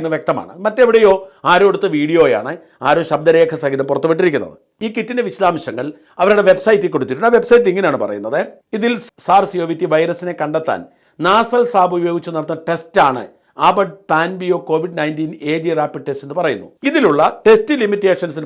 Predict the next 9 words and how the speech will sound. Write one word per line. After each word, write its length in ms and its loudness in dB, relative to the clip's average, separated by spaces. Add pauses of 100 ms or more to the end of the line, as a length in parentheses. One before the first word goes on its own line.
പറയുന്നത് 500 -2 (460)
മൂക്കിലെ 420 4
സ്വാബ് 400 4
മാത്രം 380 0
സ്പെസിമെൻ 440 -4
എടുക്കണമെന്നും 480 -6 (400)
അല്ലാതെ 500 4 (160)
മറ്റു 300 0
തരത്തിൽ 280 0